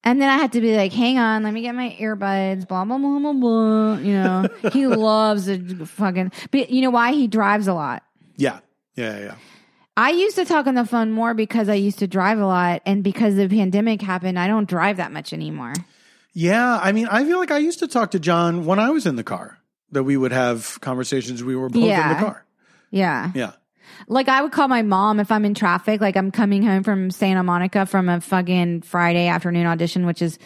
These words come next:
Speaker 1: literally the worst, and I'd kill for her again because
Speaker 2: <laughs>
Speaker 1: we've been deprived of it. If I were in the traffic for, like, ninety minutes, which is normal.
Speaker 2: Yep.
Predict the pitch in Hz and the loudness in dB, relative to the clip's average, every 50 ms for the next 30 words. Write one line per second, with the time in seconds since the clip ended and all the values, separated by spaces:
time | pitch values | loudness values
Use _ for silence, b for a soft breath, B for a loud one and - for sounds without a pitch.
0 | B B B B B - 180 190 208 202 202 190 190 185 175 180 180 175 175 180 | B B B B B -2 0 2 4 4 2 2 2 2 2 2 2 2 0 0
1 | - 190 180 170 165 - 185 165 156 - 180 175 170 170 - 156 175 156 165 160 | 0 0 -2 -2 -2 -2 -4 -4 -2 -2 -2 0 0 0 0 -2 -2 -2 0 0
2 | 165 170 180 180 170 - 175 165 160 156 - - - - - _ _ _ - 202 | 0 0 0 -2 -2 -2 -2 -2 -4 -6 -8 -12 -14 -14 -16 _ _ _ -4 -2
3 | 202 196 180 190 185 180 175 175 - 170 165 165 165 190 202 208 233 247 233 - | 0 2 2 2 0 0 0 -2 -2 0 -2 0 0 2 2 2 2 0 0 -2
4 | B B B B B B B B B B B B _ _ _ _ _ _ _ _ | B B B B B B B B B B B B _ _ _ _ _ _ _ _
5 | _ _ _ _ _ _ _ _ - 202 - 226 196 208 220 226 233 240 254 262 | _ _ _ _ _ _ _ _ -4 -2 0 2 2 2 2 2 2 0 0 0
6 | - - 247 220 - 233 233 226 - - 254 254 247 247 226 - _ _ _ _ | 0 0 -2 0 0 0 -2 -2 -2 -2 0 2 2 2 0 -2 _ _ _ _
7 | _ _ - 240 254 240 220 - _ _ _ _ _ _ _ - - 226 220 220 | _ _ -2 0 0 0 0 -4 _ _ _ _ _ _ _ -4 0 2 2 4
8 | 220 240 254 240 202 185 190 208 - - 220 190 - - - - _ _ _ _ | 4 2 2 2 2 2 2 0 2 0 -2 -2 -2 -10 -12 -14 _ _ _ _
9 | _ _ _ _ _ _ _ _ _ _ _ _ _ _ _ - 220 226 208 208 | _ _ _ _ _ _ _ _ _ _ _ _ _ _ _ 0 0 0 2 0
10 | 170 160 156 165 190 226 226 190 - 156 - - | -2 -2 -2 -2 -2 -2 -2 -2 -2 -4 -4 -4